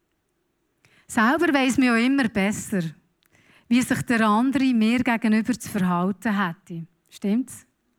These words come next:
Aber im Matthäus-Evangelium sieben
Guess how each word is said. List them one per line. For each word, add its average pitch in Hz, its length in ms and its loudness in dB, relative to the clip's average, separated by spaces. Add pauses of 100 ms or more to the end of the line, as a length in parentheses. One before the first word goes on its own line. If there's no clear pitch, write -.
(1200)
Aber 233 180 2
im 247 80 2
Matthäus-Evangelium 233 1200 0
sieben 226 500 -2